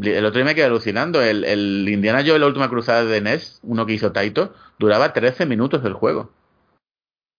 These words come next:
Trece minutos. Los juegos antiguamente algunos duraban una mierda. Si te los pasaba de para adelante para atrás, siendo bueno. Igual que el Monkey Island creo que dura una hora y media, si te lo sabes todas las soluciones.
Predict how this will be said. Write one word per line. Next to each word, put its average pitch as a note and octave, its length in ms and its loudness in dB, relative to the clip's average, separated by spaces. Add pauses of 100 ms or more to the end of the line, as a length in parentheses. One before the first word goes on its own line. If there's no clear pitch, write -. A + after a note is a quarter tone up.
(120)
Trece A#2 300 0
minutos. C3+ 280 0
Los F2+ 100 -2
juegos G2 240 0
antiguamente D#3 480 2
algunos A2+ 280 0
duraban C#3 340 2
una D3 120 0
mierda. G#2+ 340 0
Si A#2 80 -8
te G#2 80 0
los G2 100 0
pasaba A#2+ 300 2
de E3 100 4
para A#2 160 0
adelante B2 180 -2
para A#2+ 160 0
atrás, A2+ 280 -2 (920)
siendo A#2+ 380 2
bueno. A2 420 -2 (960)
Igual A#2 200 0
que B2 60 0
el A#2+ 60 0
Monkey A#2+ 360 0
Island A#2 320 0
creo A#2 160 -2
que A#2+ 100 -2
dura A2+ 180 0
una G#2 260 -2
hora D3 200 2
y A#2+ 60 -2
media, A#2+ 480 2
si G2+ 240 -2
te G#2+ 80 -2
lo G2+ 320 -2
sabes A2 300 -2
todas G#2+ 200 2
las G#2 60 -8
soluciones. G#2+ 520 -2